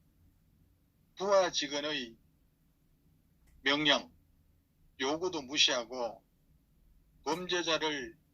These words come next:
기소하라고 그러는데 그 기소를 거부하는 검사장이 있는 나라가 대한민국입니다.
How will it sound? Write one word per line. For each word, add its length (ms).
기소하라고 520
그러는데 580
그 300
기소를 500
거부하는 1000
검사장이 640
있는 220
나라가 340
대한민국입니다. 720